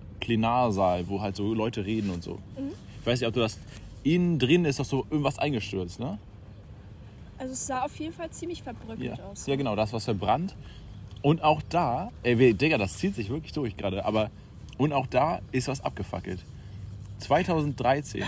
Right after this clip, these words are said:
Speaker 1: oder zwölf, ich hab's mal nachgelesen, weil ich mich
Speaker 2: Oha,
Speaker 1: actually
Speaker 2: ja,
Speaker 1: zu
Speaker 2: actually,
Speaker 1: oft da
Speaker 2: woher
Speaker 1: war.
Speaker 2: du das, das so
Speaker 1: Ja,
Speaker 2: weißt.
Speaker 1: ich hab's mal nachgelesen. Z-, ein paar Rabauken sind da <laughs> eingedrungen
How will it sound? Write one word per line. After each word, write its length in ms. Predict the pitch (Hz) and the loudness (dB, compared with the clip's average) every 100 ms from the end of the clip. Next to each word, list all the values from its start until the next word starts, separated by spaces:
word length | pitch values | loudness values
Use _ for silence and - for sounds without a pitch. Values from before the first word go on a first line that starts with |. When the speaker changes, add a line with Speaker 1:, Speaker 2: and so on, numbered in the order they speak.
| - | 2
Speaker 1:
oder 160 | 180 | 2
zwölf, 300 | - 127 104 | 2 2 4
ich 120 | 131 | 6
hab's 180 | 151 180 | 6 6
mal 80 | 170 | 4
nachgelesen, 460 | 147 139 107 98 104 | 4 2 2 2 2
weil 80 | 107 | 0
ich 60 | |
mich 140 | 123 - | -2 -4
Speaker 2:
Oha, 120 | - 120 | -4 -2
Speaker 1:
actually 320 | 123 123 110 | -2 0 0
Speaker 2:
ja, 80 | 101 | 0
Speaker 1:
zu 140 | - | -2
Speaker 2:
actually, 200 | - 170 | 0 2
Speaker 1:
oft 180 | 123 104 - | 2 2 2
da 140 | 95 | 2
Speaker 2:
woher 20 | |
Speaker 1:
war. 160 | 92 95 | 4 2
Speaker 2:
du 80 | 339 | 0
das, 140 | 311 | -6
das 160 | 269 - | -6 -8
so 60 | - - | -8 0
Speaker 1:
Ja, 120 | 117 | 2
Speaker 2:
weißt. 120 | 107 - - - - | 2 -2 -12 -12 -4
Speaker 1:
ich 60 | 117 | -2
hab's 120 | 131 | 0
mal 80 | 127 | 2
nachgelesen. 600 | 120 - 95 92 110 151 - - - - - - - - - - - | 0 2 0 0 -2 -4 -10 -14 -14 -14 -14 -16 -14 -14 -14 -14 -12
Z-, 220 | - - 131 | -12 -8 -4
ein 100 | 120 | 0
paar 240 | 135 127 | 2 4
Rabauken 640 | 131 127 160 - 98 135 | 6 6 4 0 -4 -2
sind 200 | 117 131 120 | 0 2 6
da 180 | 113 | 8
<laughs> 20 | - | 8
eingedrungen 800 | - 190 170 139 110 127 156 | 8 10 10 8 8 8 8